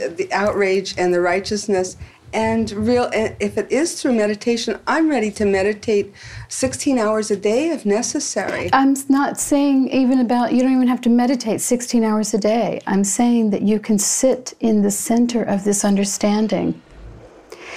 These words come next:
Speaker 2: You know, the, in my first book, which we, we actually hear, have here tonight,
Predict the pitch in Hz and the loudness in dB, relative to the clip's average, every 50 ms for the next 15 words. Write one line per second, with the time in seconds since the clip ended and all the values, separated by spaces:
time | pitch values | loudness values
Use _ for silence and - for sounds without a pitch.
0 | - - - - 262 262 254 254 247 247 247 247 - - - - - - - - | -16 -18 -4 0 2 2 4 4 2 2 0 -2 -6 -12 -20 -20 -20 -20 -20 -20
1 | - - - - - - - - - - - - - - - - - - - - | -20 -20 -20 -20 -20 -18 -18 -18 -18 -20 -20 -20 -20 -20 -20 -20 -20 -20 -20 -20
2 | - - - - - 247 254 254 - - 180 - - 247 185 - - - - 294 | -10 -6 -2 0 2 2 0 -2 -6 -12 -14 -12 -12 -12 -10 -10 -10 -10 -8 -8
3 | 311 - - 269 254 254 254 254 247 247 254 - 294 269 - 220 214 233 190 - | -4 -2 2 2 4 4 4 2 0 0 0 0 0 0 0 0 0 0 0 0
4 | - 185 - - 220 - - - - - 208 208 202 202 196 - 196 190 170 196 | -2 -4 -4 -4 -4 -4 -4 -6 -6 -4 -2 -2 -2 -2 -2 -2 -2 0 2 2
5 | 190 190 - - - - 214 196 202 - 180 175 170 - 185 175 175 170 170 175 | 0 0 -2 -4 -4 -2 -2 0 0 0 -2 -2 0 0 0 2 2 2 0 -2
6 | - - | -4 -10